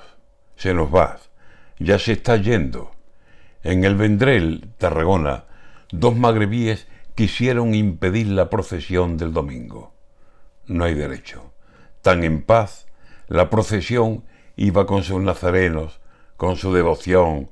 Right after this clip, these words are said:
su fe, sus imágenes, su credo,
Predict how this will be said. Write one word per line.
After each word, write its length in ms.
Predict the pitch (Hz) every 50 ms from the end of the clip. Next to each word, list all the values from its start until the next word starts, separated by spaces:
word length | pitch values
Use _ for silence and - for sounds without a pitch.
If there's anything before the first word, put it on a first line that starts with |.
| - - _ -
su 200 | - - 92 80
fe, 460 | - - 104 98 92 85 76 65 - - - - -
sus 300 | - - - - 85 73
imágenes, 720 | 78 82 78 92 101 - - 82 76 71 69 69 67 - - - -
su 220 | - - 87 78
credo, 500 | 69 85 92 92 87 73 76 73 - -